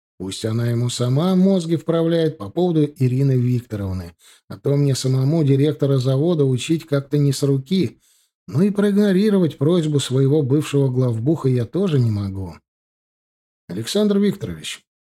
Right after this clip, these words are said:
с удовольствием приглашаю вас четвертого числа на нашу с женой первую годовщину свадьбы», торжественно произнес я, ухмыляясь в душе. «Буду очень рад вас видеть». Он опешил сперва, начал отказываться, но я спросил его, как он спланировал свою поездку в отпуск.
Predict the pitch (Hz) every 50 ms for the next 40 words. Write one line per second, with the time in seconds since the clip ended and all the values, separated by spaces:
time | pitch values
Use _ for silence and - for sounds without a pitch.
0 | _ _ - - 139 139 143 156 160 165 170 165 135 113 - - - 90 87 -
1 | - 131 135 143 143 139 - - 143 135 123 117 139 175 175 139 - - 104 -
2 | - 135 147 139 123 - 113 104 - - 104 - - 131 165 180 165 143 - _
3 | _ _ _ _ - 123 160 196 226 208 - - 160 143 131 117 135 151 165 190
4 | 202 190 156 135 143 147 170 175 165 156 147 131 131 127 123 110 - - - 139
5 | 160 160 139 - - 113 120 131 131 127 120 113 117 117 - _ _ _ _ _
6 | - 92 90 87 87 107 160 165 - - 151 151 147 143 147 147 147 143 135 143
7 | 147 143 135 - 131 135 147 143 131 113 113 - 117 113 113 117 123 131 131 120
8 | 117 110 107 117 117 117 - - 107 101 87 - - _ _ _ _ _ _ _
9 | - 82 92 101 117 135 139 135 - 175 175 185 180 160 165 185 185 - 185 185
10 | 180 175 170 170 156 - - - _ _ _ _ _ _ _ _ _ _ _ _
11 | _ 78 76 85 104 131 139 - 160 147 120 - - 120 117 - - 123 113 113
12 | 110 113 110 104 95 95 101 - - 120 135 156 156 - - 131 117 104 101 107
13 | 98 95 - - - 95 98 117 131 127 120 113 - - 117 117 117 - - 196
14 | 208 190 170 143 120 107 - 165 180 - 160 143 131 - - 139 147 170 190 185
15 | 147 107 82 80 80 82 - - - 110 110 110 92 - 110 127 131 117 95 -
16 | - 101 107 131 135 107 - - 87 - - - _